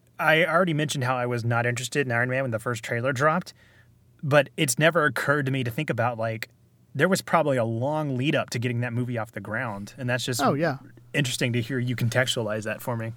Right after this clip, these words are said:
Speaker 2: Yeah, and so, so in that sense, like, uh, for the longest time, and, you know,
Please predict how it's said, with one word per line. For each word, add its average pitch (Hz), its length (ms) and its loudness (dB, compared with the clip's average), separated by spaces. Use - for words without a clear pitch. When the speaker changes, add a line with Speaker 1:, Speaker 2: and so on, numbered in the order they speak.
Speaker 2:
Yeah, 165 260 0
and 180 160 4
so, 202 400 8
so 196 220 8
in 185 120 8
that 269 200 8
sense, 175 320 4
like, 160 260 2
uh, 190 140 2
for 185 160 6
the 175 80 6
longest 190 380 8
time, 180 400 6
and, 139 280 0
you 180 80 0
know, 127 220 -4